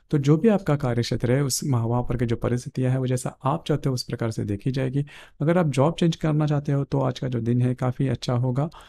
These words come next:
उसी प्रकार जो जॉबलेस है उनको भी आज के दिन कुछ अच्छी जॉब अपॉर्चुनिटी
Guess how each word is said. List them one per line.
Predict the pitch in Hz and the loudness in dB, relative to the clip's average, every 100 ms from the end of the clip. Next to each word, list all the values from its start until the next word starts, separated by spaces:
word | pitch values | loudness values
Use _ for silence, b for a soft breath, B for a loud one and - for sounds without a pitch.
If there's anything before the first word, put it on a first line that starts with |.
| B B | B B
उसी | - 151 | -2 4
प्रकार | 156 160 160 - - 147 | 4 6 2 -2 -8 -2
जो | 151 160 | 4 4
जॉबलेस | 143 135 147 170 165 | 4 2 4 2 4
है | 160 | 2
उनको | 127 127 147 | 2 2 0
भी | 120 131 190 | 2 4 4
आज | 147 - | 2 -2
के | 127 | 0
दिन | 127 | 0
कुछ | 120 123 | 0 -2
अच्छी | 131 - 139 120 | -6 -2 0 0
जॉब | 120 123 123 | 0 0 -2
अपॉर्चुनिटी | 123 120 117 | -2 -4 -2